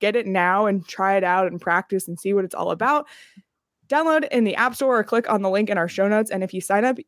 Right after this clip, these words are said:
with the promo code P H N X Underdog, we'll double your first deposit up to one hundred dollars. So they're basically giving you free money, which you can then use and practice and win yourself some more money. So that's Underdog Fantasy, promo code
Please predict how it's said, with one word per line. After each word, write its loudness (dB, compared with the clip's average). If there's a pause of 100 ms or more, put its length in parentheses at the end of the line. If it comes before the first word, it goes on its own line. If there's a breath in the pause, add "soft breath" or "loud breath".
with -2
the -6
promo 0
code -2
P -4
H -4
N -4
X -4
Underdog, 2
we'll -4
double 0
your -4
first -4
deposit -2
up -2
to -6
one 2
hundred 0
dollars. 2
So -6
they're 0 (420 soft breath)
basically 0
giving 0
you 0
free 0
money, 0
which -2
you -4
can -4
then 0 (440 soft breath)
use 0
and -4
practice 0
and -4 (100)
win -2
yourself 0
some 0
more 2
money. 0
So -6
that's 0
Underdog 0
Fantasy, -2 (480 loud breath)
promo 0
code 0